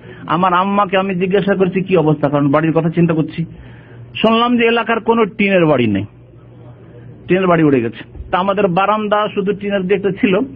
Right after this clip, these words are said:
তো চিন্তা করলাম যে ওই যে রান্নাঘরটা একটু টিনের ছিল, তার বাইরে, বাইরের দিকে একটা মজলিস বসার জন্য, বাইরের মেহমানের বসার জন্য একটু টিনের ছিল, তো কি অবস্থা দেখি একটু জিজ্ঞেস করে।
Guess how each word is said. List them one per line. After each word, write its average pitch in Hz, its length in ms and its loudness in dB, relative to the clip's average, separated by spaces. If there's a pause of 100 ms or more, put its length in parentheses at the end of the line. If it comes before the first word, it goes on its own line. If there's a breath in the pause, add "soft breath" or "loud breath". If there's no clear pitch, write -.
(280 loud breath)
তো 190 60 -10
চিন্তা 190 240 -2
করলাম 175 320 2
যে 165 60 0
ওই 165 160 2
যে 165 160 2
রান্নাঘরটা 165 480 2
একটু 160 140 0
টিনের 160 280 2
ছিল, 156 300 2
তার 156 180 2
বাইরে, 151 260 0
বাইরের 156 300 0
দিকে 160 140 0
একটা 160 180 -2
মজলিস 156 340 0 (480 loud breath)
বসার 160 280 0
জন্য, 151 340 0 (120)
বাইরের 147 280 2
মেহমানের 156 380 4
বসার 147 280 0
জন্য 156 180 0
একটু 151 160 0
টিনের 151 260 0 (120)
ছিল, 139 220 2
তো 143 60 -10
কি 151 160 2
অবস্থা 147 320 0
দেখি 143 200 0
একটু 131 140 -2
জিজ্ঞেস 131 280 2
করে। 127 120 -4